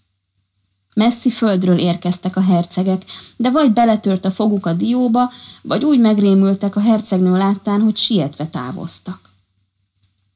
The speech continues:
Hamarosan elfogytak a hercegek. De hiába. Pirlipát hercegnő még mindig rémisztően nézett ki.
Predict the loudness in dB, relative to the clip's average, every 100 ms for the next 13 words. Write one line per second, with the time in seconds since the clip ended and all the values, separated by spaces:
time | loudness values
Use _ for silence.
0 | _ _ _ _ _ _ -2 2 2 2
1 | 0 0 -2 -4 -10 -14 -14 -10 -10 -10
2 | -10 -10 -10 -12 -14 -20 _ _ _ _
3 | _ _ _ _ _ -4 0 2 2 2
4 | 0 0 -4 -6 _ _ _ _ _ _
5 | _ 0 2 2 2 0 2 2 0 0
6 | 2 4 4 4 4 4 2 2 2 2
7 | 0 -4 -4 -2 -2 -4 -6 -8 -10 -10